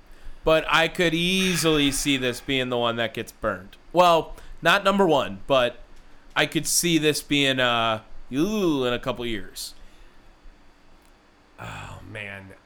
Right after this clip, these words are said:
Speaker 2: I, I, I'm just gonna say it's a meh.
Speaker 1: Ooh.
Speaker 2: And I
Speaker 1: Seems like a cop-out.
Speaker 2: No, it's not. Because if they wouldn't have made a later transaction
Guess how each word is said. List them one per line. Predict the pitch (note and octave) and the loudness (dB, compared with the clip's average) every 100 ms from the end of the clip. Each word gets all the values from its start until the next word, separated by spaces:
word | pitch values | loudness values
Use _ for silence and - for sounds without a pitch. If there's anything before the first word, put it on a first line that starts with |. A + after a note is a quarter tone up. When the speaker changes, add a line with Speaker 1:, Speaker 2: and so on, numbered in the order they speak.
| - | -10
Speaker 2:
I, | C#3 A#2 _ _ _ - - - - - | -10 -10 _ _ _ -20 -20 -20 -20 -18
I, | - - - | -16 -10 -6
I'm | D#3+ E3+ | -4 -4
just | F#3 - | -6 -4
gonna | - - | -6 -6
say | - D#3 | -6 -8
it's | C#3+ C3+ | -8 -12
a | |
meh. | A#2 A2+ G2 D2+ - - - | -14 -12 -14 -16 -20 -20 -20
Speaker 1:
Ooh. | A2 A#2+ A2 - - - D#3 | -12 -10 -12 -16 -20 -12 -8
Speaker 2:
And | D3+ | -4
I | C3+ C3 - - | -4 -4 -8 -12
Speaker 1:
Seems | - - C3+ C3 B2+ | -8 -4 -4 -4 -4
like | A#2 | -6
a | G#2+ | -8
cop-out. | - G2 F#2+ G#2 G2 G2+ - - - - - - | -10 -10 -8 -8 -6 -6 -10 -16 -20 -20 -20 -16
Speaker 2:
No, | D3 F3 E3+ D#3 | -8 -2 0 0
it's | D#3 - C3+ | -4 -8 -6
not. | F3 D3 G2 F#2+ - - - - - - - | -2 0 -2 -6 -12 -18 -18 -20 -20 -20 -14
Because | D3 E3 D#3 C#3+ - - | -8 -4 -4 -6 -14 -8
if | - G3 D#3+ - - - - C3+ | 0 0 0 -6 -14 -14 -14 -10
they | D3 | -10
wouldn't | C#3+ E3 D#3+ D3+ | -8 -8 -8 -12
have | C#3 B2+ | -12 -10
made | C#3 C3 B2+ A#2+ A2+ - - - | -8 -8 -10 -14 -20 -20 -18 -12
a | B2+ | -10
later | C#3 D3 E3+ E3 D#3+ | -6 -4 -2 -4 -6
transaction | - B2 A2+ A2+ G2 F#2 - F#2+ F2+ G2 | -8 -10 -10 -12 -12 -12 -16 -16 -16 -20